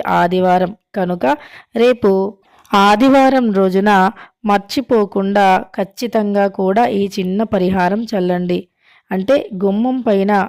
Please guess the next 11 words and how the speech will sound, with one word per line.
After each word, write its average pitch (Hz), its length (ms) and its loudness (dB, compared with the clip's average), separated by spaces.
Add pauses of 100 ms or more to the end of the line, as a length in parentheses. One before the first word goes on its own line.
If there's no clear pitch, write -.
(140)
ఇది 208 260 -2
ఒక్కటి 208 480 -2 (100)
చల్లితే 185 560 0
చాలు. 180 440 2 (1000)
ఇక 233 180 2
మీకు 220 380 4 (360)
ఎలాంటి 208 520 2
కష్టాలు 220 680 0
ఉన్నా 190 400 -2
తొలగిపోతాయి. 180 1000 0 (160)
అలానే 180 420 0